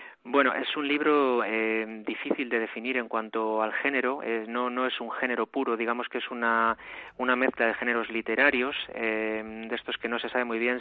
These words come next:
si es una novela con apuntes de experiencias realmente vividas o un libro de viajes con un cierto grado de ficcionalización.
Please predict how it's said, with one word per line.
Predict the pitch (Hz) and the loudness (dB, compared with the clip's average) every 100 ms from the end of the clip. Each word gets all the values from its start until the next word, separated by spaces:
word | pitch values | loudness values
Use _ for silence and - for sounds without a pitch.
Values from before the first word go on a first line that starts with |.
| - | -2
si | 117 | 2
es | 123 - - - - - - | 2 0 -12 -14 -16 -20 -8
una | 120 123 | 0 2
novela | 120 117 123 123 123 | 4 4 4 4 2
con | - 113 110 113 110 110 | 2 4 4 2 -4 -2
apuntes | 110 - 123 120 123 113 | -2 -2 -6 -2 -2 0
de | 117 113 113 | 2 4 2
experiencias | 110 - 113 120 117 | 0 -2 0 0 0
realmente | 117 113 117 113 | 0 0 -2 -4
vividas | 110 120 135 135 - | -2 -2 2 2 0
o | 117 | -2
un | 117 | -2
libro | 120 120 | -2 0
de | 113 | 0
viajes | 117 120 127 117 | 0 0 0 -4
con | 117 113 | -6 -6
un | 117 | -8
cierto | - 117 - 113 | -2 -2 0 2
grado | 117 117 | 2 2
de | 113 110 | 0 0
ficcionalización. | - 113 113 113 110 104 107 110 127 139 | -4 -4 -2 -2 -4 -4 -2 0 0 -2